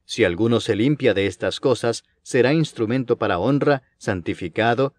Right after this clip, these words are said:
útil al Señor y dispuesto para toda buena obra. Huye también de las pasiones juveniles y sigue la justicia, la fe, el amor y la paz, con los que de corazón limpio invocan al Señor.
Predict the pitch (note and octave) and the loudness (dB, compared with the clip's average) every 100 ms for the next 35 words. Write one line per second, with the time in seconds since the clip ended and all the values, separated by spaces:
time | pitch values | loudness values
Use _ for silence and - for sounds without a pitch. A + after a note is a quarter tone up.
0 | _ - E3+ D#3+ B2+ A2 - F2+ F#2+ B2+ | _ 4 6 6 4 4 2 -4 0 0
1 | C3+ _ D3 B2 A2 - C3+ - B2 A2+ | -2 _ -4 -4 0 2 2 2 -2 0
2 | F#2+ - C3+ C#3 C3+ C#3+ C3 G#2 D#2+ D#2 | 0 0 2 2 0 0 0 -2 -4 -10
3 | _ _ _ _ _ _ _ _ _ - | _ _ _ _ _ _ _ _ _ 2
4 | D#3+ C3 - F#2+ F#2+ A#2 A#2+ G#2+ - G2 | 4 4 2 0 0 2 2 2 0 -6
5 | - A#2+ A#2 - A#2 G2 F#2+ C3 B2+ A2+ | -2 0 0 0 -2 0 0 0 0 -2
6 | - - A2 - E3+ D3+ B2+ G#2 G2+ - | -10 -10 -8 0 2 4 2 -2 -6 -6
7 | C3+ C#3+ - D3+ C3 _ - F#2 E2+ - | -2 -2 0 -2 -2 _ -12 -10 -10 -4
8 | B2 B2 D3 - _ _ A#2+ G#2 E2+ G2 | 2 4 2 -2 _ _ 0 2 2 0
9 | C#3 D3 C#3 C#3 A2+ F#2+ - _ _ _ | 2 2 0 0 0 -2 -12 _ _ _
10 | - A2+ G2+ - A2+ F#2+ G2+ F#2 F2+ A#2 | -2 0 -2 -2 -2 0 -2 -2 -2 -2
11 | G2 B2 D3 C3 A#2 F#2 F2 D3+ D3+ D3 | 0 0 0 0 -2 0 2 2 2 -4
12 | C#3 D3+ D3+ A#2 - | -2 -2 0 0 -2